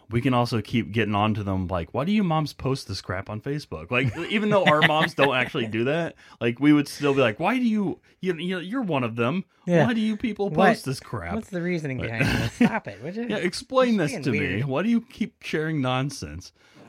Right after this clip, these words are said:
Speaker 1: Um,
Speaker 2: <laughs>
Speaker 1: but anyway, <laughs> like, the speedrunning canning thing, I thought was a good, uh,
Speaker 2: That's
Speaker 1: it,
Speaker 2: brilliant.
Speaker 1: it was a good
Speaker 2: Yeah,
Speaker 1: point. Yeah, that's
Speaker 2: absolutely.
Speaker 1: a really good point.
Speaker 2: Especially if you bring, like, another costume with you,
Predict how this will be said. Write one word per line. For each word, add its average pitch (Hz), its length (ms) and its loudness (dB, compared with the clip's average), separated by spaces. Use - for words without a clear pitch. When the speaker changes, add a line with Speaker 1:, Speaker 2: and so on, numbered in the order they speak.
Speaker 1:
Um, 113 480 2
Speaker 2:
<laughs> - 200 -16
Speaker 1:
but 196 120 4
anyway, 202 340 2
<laughs> - 120 -4
like, 160 200 4
the 175 60 0
speedrunning 156 640 -2
canning 120 360 0
thing, 113 220 -2
I 113 100 0
thought 117 260 -2
was 110 140 -4
a 110 60 -4
good, 98 320 -4
uh, 92 360 -2
Speaker 2:
That's 156 160 2
Speaker 1:
it, - 20 -6
Speaker 2:
brilliant. 135 280 4
Speaker 1:
it - 20 0
was 117 80 -4
a - 20 -4
good 127 100 -2
Speaker 2:
Yeah, 135 140 6
Speaker 1:
point. 170 340 4
Yeah, 135 140 0
that's 147 140 2
Speaker 2:
absolutely. 139 240 0
Speaker 1:
a 190 160 -6
really 135 240 0
good 143 140 2
point. 143 180 0
Speaker 2:
Especially 196 320 2
if 147 100 0
you 170 80 0
bring, 165 240 0
like, 143 220 -2
another 147 320 0
costume 160 440 -2
with 226 140 -6
you, 254 240 -8